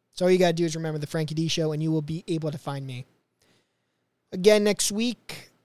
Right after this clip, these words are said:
there will definitely be an episode out on Tuesday. Uh, in terms of the live on Friday, you'll just have to ch-, check, I guess. Again, I've been saying those might slow down or stop anyway.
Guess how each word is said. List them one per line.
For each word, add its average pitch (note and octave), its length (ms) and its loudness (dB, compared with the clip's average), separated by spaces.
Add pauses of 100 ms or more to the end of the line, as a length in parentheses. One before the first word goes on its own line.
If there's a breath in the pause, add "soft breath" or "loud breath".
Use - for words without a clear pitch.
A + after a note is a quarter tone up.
(600)
there F#3 160 0
will F3+ 80 2
definitely G3 320 6
be F#3+ 140 0
an F#3 80 4
episode F3+ 440 4
out D#3+ 160 6
on D3 120 0
Tuesday. E3 600 0 (1300)
Uh, E3 380 4
in E3+ 120 -2
terms F3 340 0
of D#3+ 80 -4
the D#3+ 60 -6
live D#3 420 0
on D3 100 -4
Friday, D#3 680 -2 (1500)
you'll F#3 120 4
just D#3 160 -2
have D3+ 180 0
to - 100 -10
ch-, - 160 -18 (280)
check, C#3+ 360 -4
I C#3+ 100 -8
guess. C#3 360 -8 (560)
Again, E3 500 0 (640)
I've E3+ 120 -4
been D#3 100 -4
saying D#3+ 360 -2
those D3 200 -6
might C#3 160 -8
slow C#3 220 -8
down C3+ 260 -8
or B2 80 -14
stop C#3+ 480 -8
anyway. C#3 460 -8